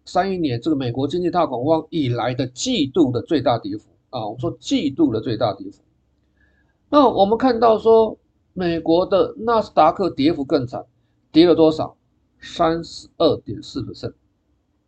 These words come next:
啊，到我们的一个九月底，OK，第三季，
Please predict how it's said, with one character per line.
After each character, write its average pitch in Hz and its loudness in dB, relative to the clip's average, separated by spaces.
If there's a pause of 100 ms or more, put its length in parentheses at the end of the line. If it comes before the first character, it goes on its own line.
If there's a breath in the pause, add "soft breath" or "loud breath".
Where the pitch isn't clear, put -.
(140)
啊， 127 -6
到 127 2
我 127 -12
们 123 -6
的 120 -4
一 127 -6
个 113 -4
九 107 -6
月 135 -2
底， - -16 (380)
OK， - -14
第 135 -8
三 120 -8
季， 110 -14